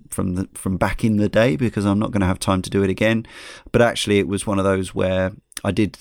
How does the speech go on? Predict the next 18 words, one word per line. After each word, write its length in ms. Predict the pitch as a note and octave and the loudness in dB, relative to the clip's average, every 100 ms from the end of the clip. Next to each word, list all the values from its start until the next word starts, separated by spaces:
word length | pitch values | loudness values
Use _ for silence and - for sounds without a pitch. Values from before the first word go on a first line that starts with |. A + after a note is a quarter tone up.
| - | -4
it, 160 | G#2 - | -4 0
it 180 | A2+ - | -2 -2
forced 320 | - A#2 - | 2 2 4
me 140 | G#2+ | 0
to 120 | - | 2
learn 280 | G2+ G2+ G2+ | 2 4 4
the 80 | G2 | 2
game 280 | G#2 G2 F#2+ | 2 2 0
a 80 | F#2 | 0
bit 220 | G2+ - | -2 0
better, 480 | F#2+ - G2 F#2+ F#2 | -2 0 0 0 -2
to 560 | - - F#2+ F#2+ F#2 | -4 -2 0 0 -2
master 400 | G2 G#2 F#2+ - | 0 0 0 -4
the 80 | F#2 | -6
systems 460 | - G2 - F#2+ F#2 | -4 -4 -4 -6 -4
a 60 | |
bit 120 | F#2+ F#2+ | -4 -4
more, 420 | F#2+ F#2 F2+ | 0 0 0